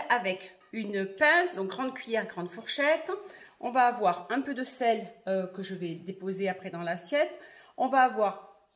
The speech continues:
euh, du Porto. Des fois, on peut mettre du Bagnoul, c'est très sympa, du cognac, du fond de veau, de la crème liquide. Deux assiettes creuses chaudes, vous allez voir l'utilisation, un lito,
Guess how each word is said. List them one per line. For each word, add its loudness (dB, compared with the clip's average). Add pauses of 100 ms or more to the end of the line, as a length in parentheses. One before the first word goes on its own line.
euh, -2
du -2
Porto. 2
Des -4
fois, -6
on -8
peut -2
mettre 0
du -6
Bagnoul, -4
c'est -8
très -10
sympa, -2
du -10
cognac, -2 (300)
du -6
fond -2
de -4
veau, -2 (220)
de -4
la 4
crème -2 (180)
liquide. -10 (600)
Deux -2
assiettes 0 (380)
creuses 2 (220)
chaudes, 0 (160)
vous -8
allez -2
voir -2
l'utilisation, -2 (380)
un 8
lito, -2